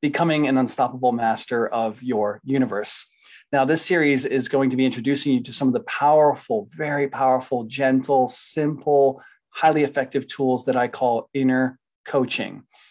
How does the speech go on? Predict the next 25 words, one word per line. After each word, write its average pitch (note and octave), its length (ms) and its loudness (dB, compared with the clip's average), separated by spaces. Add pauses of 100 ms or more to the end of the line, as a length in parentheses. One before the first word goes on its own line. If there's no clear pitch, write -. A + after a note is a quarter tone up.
(200)
Inner D3 160 0
coaching D3 300 0
is C3+ 100 0
basically C3 360 0
my B2 220 2
brand B2+ 320 0
of A2+ 140 -6
coaching. A#2 380 -4
It's G#2+ 180 -8
the - 80 -14
style B2+ 720 0
that A2 120 -10
I've A2 120 -10
developed B2 540 -2 (320)
over B2 320 0 (180)
twenty E3 320 0
plus D3 440 -2
years B2 320 0
of A2 160 -6
working B2+ 560 0 (380)
to B2 320 0
heal C#3+ 640 4
and A#2 420 -4
overcome C3+ 640 2
trauma C3 760 2